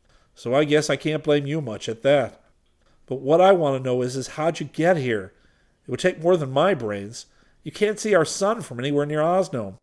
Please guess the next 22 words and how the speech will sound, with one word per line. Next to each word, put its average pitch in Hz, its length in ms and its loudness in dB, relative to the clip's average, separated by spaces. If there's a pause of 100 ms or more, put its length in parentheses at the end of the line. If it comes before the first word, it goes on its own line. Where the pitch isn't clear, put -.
(460)
even 175 260 0
if 147 120 -4
you 139 80 -4
knew 131 100 -2
exactly 139 420 4
where 143 140 2
to 143 80 0
look 160 220 2
for 98 260 -8
it." - 200 -20 (1120)
"Oh, 208 380 4
easy. 151 460 -2 (340)
Remember 233 320 0
those 196 300 2
wrecked 131 360 -2
instruments 131 640 -4
you 117 60 -12
threw 135 360 -4
out 139 180 0
of 123 100 -4
Skylark 127 640 0
One 117 320 -2